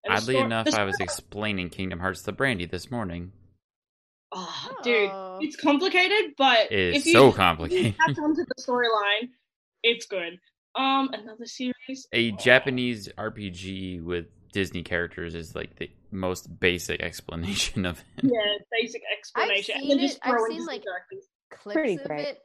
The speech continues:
Speaker 3: but I've never played it 'cause it looks too confusing.
Speaker 2: You can play through the game and enjoy it and actually, like, experience the different worlds that are themed on different Disney
Speaker 1: Mm.
Speaker 2: franchises,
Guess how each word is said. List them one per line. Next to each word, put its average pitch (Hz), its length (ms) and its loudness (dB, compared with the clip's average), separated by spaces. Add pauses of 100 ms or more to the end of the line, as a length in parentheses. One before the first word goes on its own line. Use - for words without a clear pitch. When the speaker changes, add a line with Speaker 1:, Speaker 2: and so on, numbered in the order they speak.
Speaker 3:
but 226 160 -10
I've 196 180 -6
never 185 360 -10
played 156 320 -16
it 139 240 -12 (120)
'cause 185 140 -14
it 175 180 -8
looks 175 420 -12 (360)
too 160 320 -12
confusing. - 680 -20 (560)
Speaker 2:
You 160 180 2
can 220 180 -2
play 135 260 4
through 127 220 0
the 123 100 -4
game 98 300 0
and 107 100 -4
enjoy 85 480 -4
it 120 160 0
and 87 120 -6
actually, 90 280 -6
like, 90 140 -4
experience 90 540 -4
the 92 120 -4
different 90 360 -6
worlds 90 500 -4
that 87 160 0
are 87 80 -6
themed 92 420 -4
on 90 140 -4
different 90 400 -6
Disney 87 600 -6
Speaker 1:
Mm. 262 200 0
Speaker 2:
franchises, 113 720 0